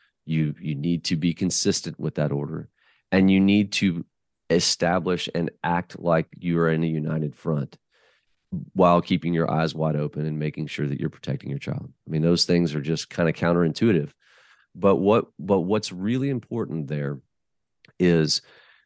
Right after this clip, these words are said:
the client in that case, since last December, even though we had very strict orders as far as visitation and access, no overnights,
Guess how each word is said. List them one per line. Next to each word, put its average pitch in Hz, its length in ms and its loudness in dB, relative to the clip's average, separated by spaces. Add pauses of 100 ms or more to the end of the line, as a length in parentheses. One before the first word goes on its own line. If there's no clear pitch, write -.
(100)
the 101 140 2
client 120 500 2
in 92 180 0
that 92 200 2
case, 78 640 -2 (100)
since - 480 0
last 87 460 -4
December, 95 680 -6 (280)
even 101 340 2
though 104 160 6
we 98 140 4
had 80 240 0
very 90 240 2
strict 113 320 -6
orders 95 520 -4
as - 80 -14
far 82 240 2
as 82 120 2
visitation 92 580 0
and 95 100 0
access, 85 480 -2
no 85 320 2
overnights, 85 640 -2